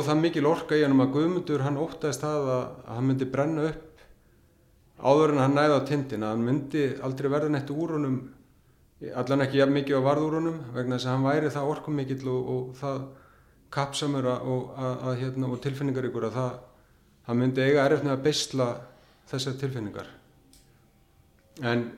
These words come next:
sem betur fer, þá fór það nú ekki svo. Um, þannig að já, ég hugsa að það væri gaman að, ef við getum tekið bara svolítið fókus á heimsmeistaraeinvígin hjá honum.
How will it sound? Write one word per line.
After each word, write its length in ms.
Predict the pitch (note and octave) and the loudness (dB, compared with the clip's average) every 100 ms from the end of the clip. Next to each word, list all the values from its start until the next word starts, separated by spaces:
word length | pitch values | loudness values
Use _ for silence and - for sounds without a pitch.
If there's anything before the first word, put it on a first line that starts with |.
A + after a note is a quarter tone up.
| - - - - - - C3+ | -18 -20 -20 -20 -20 -16 0
sem 160 | C3+ | 2
betur 220 | C#3 C3+ A#2+ | 2 2 2
fer, 160 | A2 | 0
þá 240 | B2 B2+ B2+ | 2 0 -2
fór 220 | C3+ B2+ | -4 -2
það 80 | A#2+ | -2
nú 80 | A2+ | -4
ekki 100 | A2 | -8
svo. 220 | A2+ A#2+ C3 - _ _ _ _ _ _ _ _ _ _ _ _ - | -10 -10 -14 -18 _ _ _ _ _ _ _ _ _ _ _ _ -4
Um, 460 | B2 A#2+ A#2+ B2 - - - A#2+ | 4 6 6 4 0 -10 -10 0
þannig 220 | B2 B2+ | 4 6
að 80 | B2+ | 8
já, 80 | A#2 G#2+ | 8 6
ég 220 | A2+ C#3 C#3 | 6 6 6
hugsa 280 | D3 - C#3+ | 2 2 2
að 100 | C#3 - - - B2 | 2 0 -8 -8 0
það 140 | B2+ | 4
væri 160 | C3+ D3 | 4 4
gaman 360 | C#3+ D3+ D#3 C#3+ | 4 4 4 2
að, 160 | C3+ C3+ | 2 0
ef 80 | |
við 120 | C#3 C3+ | 0 0
getum 240 | D3 C#3+ C3+ | 0 0 0
tekið 380 | C#3 E3 F#3 F#3 D#3+ | 2 0 0 -4 0
bara 160 | D#3 C#3 C3 - - - - - C3 - _ | 0 0 -2 -8 -16 -20 -20 -20 -20 -20 _
svolítið 540 | - C#3+ C3+ - C#3+ C3 C3+ - - _ - | -10 -8 -8 -4 -2 -2 -4 -12 -20 _ -2
fókus 400 | C#3+ E3 D3+ D3+ | -2 0 -2 2
á 120 | D#3 D3 - - - _ _ _ _ G2 | 2 2 -2 -12 -20 _ _ _ _ -4
heimsmeistaraeinvígin 880 | C3 F3 - D#3+ C3+ D3+ D3+ C#3 C3+ | -2 -2 -4 -6 -2 0 2 2 0
hjá 80 | D3+ | -2
honum. 460 | C3+ D#3 A#2+ - | -2 -2 -4 -6